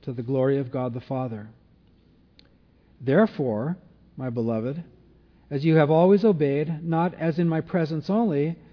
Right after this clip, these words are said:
but now much more in my absence, work out your own salvation with fear and trembling.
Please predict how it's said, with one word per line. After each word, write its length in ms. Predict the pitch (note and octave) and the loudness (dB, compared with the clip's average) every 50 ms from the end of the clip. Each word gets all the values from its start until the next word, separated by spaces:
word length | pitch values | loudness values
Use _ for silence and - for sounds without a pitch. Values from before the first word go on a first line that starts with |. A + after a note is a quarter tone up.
| - - | -18 -8
but 100 | - D#3+ | -6 -2
now 160 | D3+ E3 D#3+ D#3+ | 0 2 2 4
much 280 | D#3+ F#3 G3 - - | 4 2 2 2 2
more 160 | A#3 B3 B3+ | 2 2 4
in 40 | B3 | 2
my 180 | A3+ F#3 D#3 D3 | 2 2 2 0
absence, 440 | D3 D#3 D3+ - - F3 F3 D3+ - | 0 0 -2 -2 -4 -4 -4 -4 -4
work 340 | D3+ D#3 F3+ G#3+ A#3 A3 | -2 2 2 2 2 2
out 380 | G#3 F#3 F3 F3 F#3 F3+ - C#3 | 2 2 2 2 0 -2 -4 -4
your 160 | C#3+ D3 C#3+ | -2 0 0
own 180 | D3+ E3+ G3 G#3 | 2 2 0 0
salvation 920 | G3+ - G#3+ G#3 G3+ E3+ D#3+ D#3 D#3 D#3+ D3+ - - C3+ C3+ C#3 C#3+ D3 - - _ _ _ _ _ _ - | 0 0 0 0 2 2 2 0 0 0 -2 -6 -8 -8 -8 -8 -8 -10 -12 -18 _ _ _ _ _ _ -8
with 140 | - D3 - | -8 -8 -6
fear 240 | - E3 D#3+ D#3+ D#3+ | 0 0 2 2 2
and 100 | D#3+ C#3+ | 0 -2
trembling. 600 | - - E3+ E3+ F3 E3 D3+ A#2 G#2 F#2+ - G#2+ | -4 -2 0 0 0 0 -2 -4 -6 -8 -10 -14